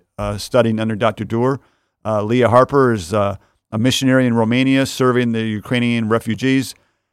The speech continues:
And then anyone else you know. Uh, pray for the people of Ukraine. Pray for the people of Russia. This is a very difficult situation.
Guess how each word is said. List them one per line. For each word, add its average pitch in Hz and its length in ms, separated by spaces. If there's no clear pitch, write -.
And 131 120
then 143 100
anyone 151 260
else 113 320
you 113 120
know. 101 320
Uh, 117 140
pray 165 280
for 139 440
the 113 140
people 139 380
of 107 100
Ukraine. 135 420
Pray 147 220
for 127 120
the 110 80
people 107 300
of 95 100
Russia. 110 440
This 127 180
is 120 140
a 107 280
very 135 400
difficult 117 420
situation. 107 720